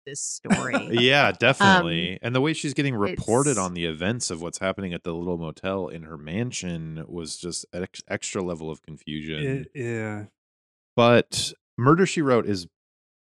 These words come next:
Speaker 2: based on
Speaker 1: <laughs>
Speaker 2: Miss Marple, right? Is that a regular
Speaker 1: Oh, I have no
Speaker 2: accepted
Speaker 1: idea.
Speaker 3: I would,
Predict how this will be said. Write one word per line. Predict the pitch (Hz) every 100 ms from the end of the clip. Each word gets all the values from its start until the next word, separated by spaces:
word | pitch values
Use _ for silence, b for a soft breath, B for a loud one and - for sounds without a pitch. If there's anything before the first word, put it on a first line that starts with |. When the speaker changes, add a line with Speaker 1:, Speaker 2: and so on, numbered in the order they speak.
| -
Speaker 2:
based | 113 85
on | 95 -
Speaker 1:
<laughs> |
Speaker 2:
Miss | 87 -
Marple, | 82 76 71
right? | 82 110 139 _ -
Is | 92
that | 110 104 - _ _ _ _ -
a | 95
regular | 98 92 95 95 90 87 - _ _ _ _ -
Speaker 1:
Oh, | 220
I | 214
have | 208 196
no |
Speaker 2:
accepted | 190 185
Speaker 1:
idea. | 170 165 147 147
Speaker 3:
I |
would, | 165